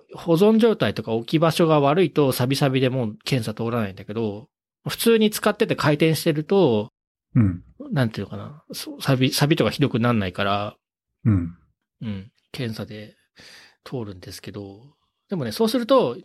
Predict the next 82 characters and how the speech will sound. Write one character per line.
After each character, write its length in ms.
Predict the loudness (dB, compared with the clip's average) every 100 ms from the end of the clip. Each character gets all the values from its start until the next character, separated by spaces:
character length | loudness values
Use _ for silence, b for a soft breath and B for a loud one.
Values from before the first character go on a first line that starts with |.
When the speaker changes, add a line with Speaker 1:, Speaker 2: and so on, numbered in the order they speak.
| _ -4
Speaker 1:
要 120 | -4
は 120 | -2
四 160 | -2 0
五 100 | 2
十 180 | 4
年 160 | 2 2
前 160 | 2 2
の 160 | 0 0
容 140 | -2
器 120 | -4
が 120 | -10
残 260 | -8 -4 -4
っ 80 | -6 _ -14
て 100 | -12
る 120 | -12
わ 100 | -14
け 80 | -16
な 80 |
の 60 | -18
ね。 220 | -20 -20 _ 2
Speaker 2:
な 160 | 4 4
る 80 |
ほ 80 | 2
ど。 180 | -2 -6 0
Speaker 1:
で、 260 | 2 2
む-、 240 | -2 -6 -6 _ _
昔 400 | -4 0 0 2
の 320 | 2 4 4
テ 140 | 2 0
ク 140 | 2
ノ 120 | 4
ロ 100 | 4
ジ 120 | 4 2
ー 40 |
で 100 | 0
作 260 | -6 -2 -2
る 120 | 0
と、 420 | 2 2 2 -2
そ 120 | -8
の 200 | -8 -8
高 300 | -8 0 2
い 100 | 4
圧 180 | 2 2
力 220 | 0 0
に 100 | -4
対 160 | -2 -4
し 40 |
て 100 | -6
耐 260 | -4 2 2
え 60 | 2
る 100 | -2
た 140 | -6
め 140 | -4
に 100 | -2
は、 460 | 2 2 2 -2 -8 b b b _
あ 100 | -8
の、 300 | -6 -6 -8
鉄 280 | -2 0 2
を 160 | 2 0
厚 200 | -2 0
く 160 | 0
つ 140 | 0 -10
く-、 80 | -12
し 160 | -6 2
な 80 | 2
い 60 |
と 80 | 2
い 40 | 0
け 60 |
な 80 | 0
か 60 | -4
っ 40 |
た 120 | -10
の 80 | -16
ね。 160 | -16 -10
ボ 160 | -8 -4
ン 60 |
ベ 120 | -4
の 160 | -6 -10
厚 260 | -10 -6 -4
み 160 | -4
を。 140 | -6